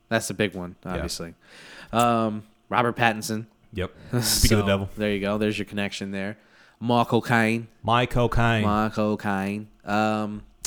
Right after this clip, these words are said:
Speaker 1: uh, who's that other British dude that was in it? Uh,
Speaker 2: Mm.
Speaker 1: older British dude. Uh, fucking fuck, fuck. He's in,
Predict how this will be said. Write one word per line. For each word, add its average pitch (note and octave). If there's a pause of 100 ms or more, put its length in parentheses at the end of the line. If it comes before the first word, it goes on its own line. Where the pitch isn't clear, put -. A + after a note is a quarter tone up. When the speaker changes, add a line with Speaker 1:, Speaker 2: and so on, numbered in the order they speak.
(880)
Speaker 1:
uh, -
who's A#2+
that A#2+
other B2
British A2
dude F#2+
that G2
was G2+
in F#2+
it? E2+ (1400)
Uh, A2
Speaker 2:
Mm. G2+
Speaker 1:
older A#2
British G#2+
dude. G2+
Uh, G2+
fucking F#2+
fuck, F#2+
fuck. F#2+
He's G2+
in, G2+